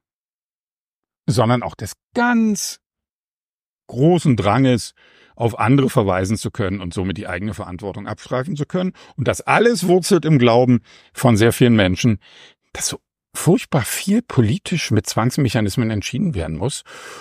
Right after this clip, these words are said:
und dem starken Misstrauen in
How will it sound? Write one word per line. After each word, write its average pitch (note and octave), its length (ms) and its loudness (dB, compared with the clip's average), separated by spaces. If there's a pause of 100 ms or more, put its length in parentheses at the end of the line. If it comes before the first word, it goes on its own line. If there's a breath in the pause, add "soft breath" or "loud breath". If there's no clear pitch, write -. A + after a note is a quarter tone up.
und - 380 -2 (1800)
dem A2+ 580 -2
starken A#2+ 440 0
Misstrauen C3+ 760 0 (1900)
in C3+ 480 2